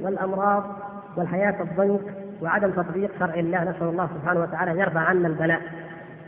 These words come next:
وما نزل بلاء إلا بذنب، وما رفع إلا بتوبة. واجبك يا أخي أن تكون كراكب السفينة، ما استطاع أن ينصح لها ولربانها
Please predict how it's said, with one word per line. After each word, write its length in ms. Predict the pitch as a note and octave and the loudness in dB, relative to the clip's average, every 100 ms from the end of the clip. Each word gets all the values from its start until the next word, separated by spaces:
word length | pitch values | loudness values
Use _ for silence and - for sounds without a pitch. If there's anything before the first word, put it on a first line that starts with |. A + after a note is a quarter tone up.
| - | -4
وما 240 | F3+ G3+ G3 | 2 6 6
نزل 320 | G#3+ G#3 F#3+ | 8 6 8
بلاء 300 | F#3+ G#3+ G#3 | 6 8 6
إلا 420 | F#3 G#3+ G3 F#3+ | 6 2 4 4
بذنب، 360 | F3 F3 G3 D#3 - - - - - | 4 4 4 4 -2 -10 -12 -12 0
وما 400 | F3 G3+ F#3+ F#3+ | 2 4 4 4
رفع 360 | G3+ G3+ F#3 E3 | 4 2 0 0
إلا 520 | G#3+ G#3+ F#3 F3+ E3 | -2 -2 0 0 0
بتوبة. 460 | D#3+ C#3+ F#3 D3+ C#3 - - - - - - - | -2 2 2 2 -4 -6 -14 -16 -18 -20 -20 -8
واجبك 460 | F#3 F#3+ G3+ A3 G#3 | -2 -2 0 0 4
يا 260 | F#3+ F#3+ G#3 | 4 4 2
أخي 300 | - A3 A3+ - - - - - | 4 4 4 -2 -12 -12 -8 0
أن 160 | G#3 G3+ | 2 2
تكون 460 | F#3 A3 A3 G3+ G3 - F#3+ | 4 6 6 6 4 0 4
كراكب 340 | G3 G3+ G3 F3 | 6 4 2 -2
السفينة، 420 | - E3 E3+ C#3 - - - - - - | -4 -2 0 -2 -6 -12 -14 -16 -16 -4
ما 60 | F#3+ | -4
استطاع 640 | F#3+ - G3 B3+ G3+ F#3+ | -2 -4 2 4 4 2
أن 120 | G#3 | 4
ينصح 360 | A#3+ A#3 G3+ G3 | 4 4 4 6
لها 300 | G3+ E3 D3+ - - - - | 6 4 0 -4 -10 -12 2
ولربانها 880 | G3 A3 G#3+ F3+ G3+ G3+ G#3 F#3+ D#3+ | 8 8 6 4 6 8 8 6 4